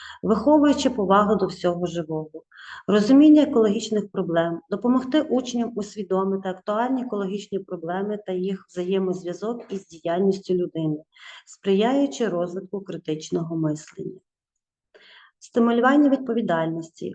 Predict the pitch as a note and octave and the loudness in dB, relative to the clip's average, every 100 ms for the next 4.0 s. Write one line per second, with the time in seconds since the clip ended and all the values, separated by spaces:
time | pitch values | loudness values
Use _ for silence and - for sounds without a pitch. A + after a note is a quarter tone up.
0 | - G3 G3 D4 D4+ C#4 B3 A3 A#3+ A#3+ | -4 -4 2 2 4 2 0 0 0 0
1 | A3+ A3+ - F#3 F#3 E3 E3 F3 F3+ F3+ | 0 -2 -2 -2 -2 -2 -2 -2 -4 -6
2 | _ - F#3 F#3+ F#3+ - A3 A#3+ A#3 F#3 | _ -12 -8 -8 -8 -4 -2 0 -2 0
3 | F3+ F#3+ F#3+ F#3+ F#3+ - E3 E3 - | 0 0 0 -2 -8 -10 -8 -10 -10